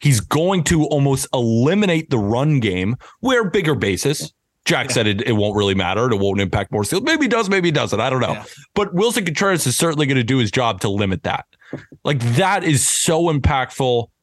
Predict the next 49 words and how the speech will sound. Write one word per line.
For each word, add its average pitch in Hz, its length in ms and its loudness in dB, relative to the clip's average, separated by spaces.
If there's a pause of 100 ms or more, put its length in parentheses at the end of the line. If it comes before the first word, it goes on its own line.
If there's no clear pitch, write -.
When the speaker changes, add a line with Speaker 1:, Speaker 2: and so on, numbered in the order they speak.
(220)
Speaker 1:
So - 200 -2
Willson 135 420 0
had 131 300 -2
to 131 40 -4
be 123 120 0
number 117 220 0
five, 113 360 -2 (100)
even 165 240 -2
though 170 120 0
I 165 80 0
think 160 300 -4
both 151 240 -2
of 143 140 -2
us 135 220 -2
are 117 140 2 (120)
thinking 135 360 0
to 117 120 0
ourselves, 107 500 -2 (540)
Kirk - 480 -2 (1000)
should 175 460 0
take 151 220 -2
the 123 100 0
step - 260 -4
forward. - 380 -4 (160)
Speaker 2:
It's, 156 180 0
it 262 160 0
Speaker 1:
But 190 140 0
Speaker 2:
could, 185 40 -2
it's 185 140 -2
probably 214 260 0
gonna 180 140 0
flip-flop 147 540 -2
by 123 120 0
midseason, 113 680 -4
but 139 160 -4
you 156 80 -4
gotta, 156 320 -2
you 165 80 -4
gotta 160 240 0
Speaker 1:
But 156 80 0
we 175 60 0
Speaker 2:
pay 156 120 0
Speaker 1:
have 156 280 -2
Speaker 2:
homage - 320 -8
to 139 120 -8
the, 120 220 -6
to 143 140 -4
the 127 100 -4
vets. - 580 -6